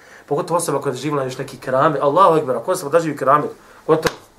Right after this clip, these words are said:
Taj čovjek odmah mu kabur pravi, odmah mu par-, u stvari, odmah mu pravi one, kako zove, turbe. Odmah pravi turbe, zašto? Zašto je bio dobar? Ljudi se vežu za turbe, subhanallah, za njegovu dobrotu. Njegova dobrota, čovječe, tebi neće koristiti.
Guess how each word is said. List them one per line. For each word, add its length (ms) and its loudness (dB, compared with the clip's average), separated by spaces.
Taj 460 8
čovjek 200 4
odmah 200 6
mu 100 -2
kabur 240 4
pravi, 280 -8
odmah 280 4
mu 60 -6
par-, 200 4
u 40 -6
stvari, 300 4
odmah 280 6
mu 80 6
pravi 240 4
one, 140 0
kako 140 -4
zove, 160 -2
turbe. 300 2
Odmah 240 4
pravi 180 4
turbe, 200 0
zašto? 320 0
Zašto 240 -4
je 40 -2
bio 100 -6
dobar? 220 -2
Ljudi 180 2
se 100 0
vežu 240 6
za 140 2
turbe, 220 -2
subhanallah, 320 2
za 80 0
njegovu 260 0
dobrotu. 380 2
Njegova 340 8
dobrota, 380 6
čovječe, 300 2
tebi 160 0
neće 200 -2
koristiti. 440 -12